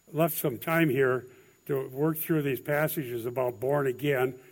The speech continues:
and seeing the kingdom. Now, if you turn to John three one,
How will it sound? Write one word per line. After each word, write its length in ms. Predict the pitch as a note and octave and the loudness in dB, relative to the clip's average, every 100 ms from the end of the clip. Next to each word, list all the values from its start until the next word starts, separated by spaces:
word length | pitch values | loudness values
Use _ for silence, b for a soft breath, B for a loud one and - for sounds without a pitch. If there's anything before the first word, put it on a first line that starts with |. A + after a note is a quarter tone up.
| B - | B -12
and 80 | |
seeing 300 | A#2+ - D3 | -4 0 2
the 100 | C3 | 2
kingdom. 520 | B2 - D3 B2+ G#2+ - _ _ _ _ _ _ _ _ _ _ _ _ _ _ _ _ b b b b b b | 0 0 -2 -2 -6 -10 _ _ _ _ _ _ _ _ _ _ _ _ _ _ _ _ b b b b b b
Now, 60 | E3+ | 0
if 60 | D3+ | 0
you 180 | - | -4
turn 260 | - - A#3+ | -6 0 2
to 100 | A#3 | 2
John 360 | - F3+ F3+ E3+ | 0 0 2 2
three 300 | - F3+ F3 | 2 4 4
one, 560 | C#3+ D3+ E3 - C#3+ | 4 2 2 2 -2